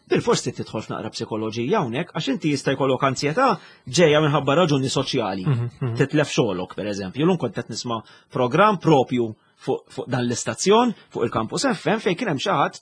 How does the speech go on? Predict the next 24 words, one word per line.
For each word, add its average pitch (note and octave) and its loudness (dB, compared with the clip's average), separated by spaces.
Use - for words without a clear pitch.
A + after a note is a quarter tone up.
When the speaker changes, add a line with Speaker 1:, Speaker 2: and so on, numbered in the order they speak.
Speaker 1:
tkellem F#3+ 2
dwar E3+ 2
illi F3+ 2
tilef, C#3+ 0
illi D3+ 2
tilef C3 0
xogħlu D#3 4
u F3 0
ki-, - -4
u F3+ 2
kif - -2
hu C#3+ 0
adatta C#3+ 0
għal D#3 2
din C3 -2
is-sitwazzjoni. B2 -2
Dik, F3 -2
dik A#3 2
hija E3 6
xi D#3 2
ħaġa D3 2
soċjali, C#3 0
l-unemployment, D3 2
il-qat. C3+ 2